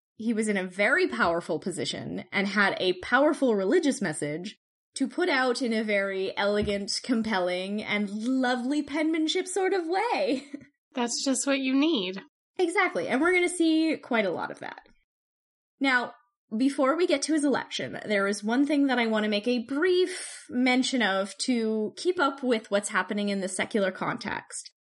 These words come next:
Speaker 1: as it will become more important to the popes in upcoming episodes than it will for this one.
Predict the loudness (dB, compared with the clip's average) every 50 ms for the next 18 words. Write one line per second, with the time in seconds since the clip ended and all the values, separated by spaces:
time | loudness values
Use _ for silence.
0 | _ _ -2 0 2 2 0 0 2 0 0 0 0 0 0 2 2 2 0 -2
1 | -4 -6 -4 -2 0 2 2 4 2 2 2 2 0 0 -2 -2 -2 -2 -2 0
2 | -2 -4 -6 -6 -8 -10 -14 -14 -6 -2 0 0 0 -2 -4 -2 -2 -2 -2 -2
3 | -4 -6 -4 -2 -2 -2 -2 -2 -4 -6 -8 -8 -4 -2 2 2 2 2 2 0
4 | 0 -2 -2 0 2 4 4 6 4 4 2 0 0 2 2 2 2 0 2 4
5 | 4 4 4 2 2 0 0 2 0 -2 -2 -6 -8 -10 -10 -10 -12 -12